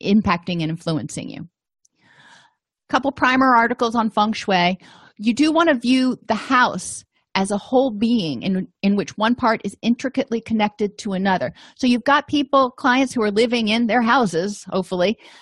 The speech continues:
um, and this is an environment they spend a lot of time in. So clearing out the clutter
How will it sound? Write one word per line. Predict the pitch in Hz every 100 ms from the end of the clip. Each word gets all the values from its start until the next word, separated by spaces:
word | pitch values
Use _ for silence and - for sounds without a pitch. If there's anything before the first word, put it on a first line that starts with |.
| -
um, | - 208 190 190
and | 208 226
this | 254
is | 254
an | 240
environment | 220 220 233 220 208
they | 202
spend | - 226 220
a |
lot | 208 208 190
of | 170
time | - 233 247 190
in. | 127 98 - _ _ _
So | - 214 190 196 185 _ -
clearing | - 277 294 277 233
out | 220 -
the | 240
clutter | - 196 175 175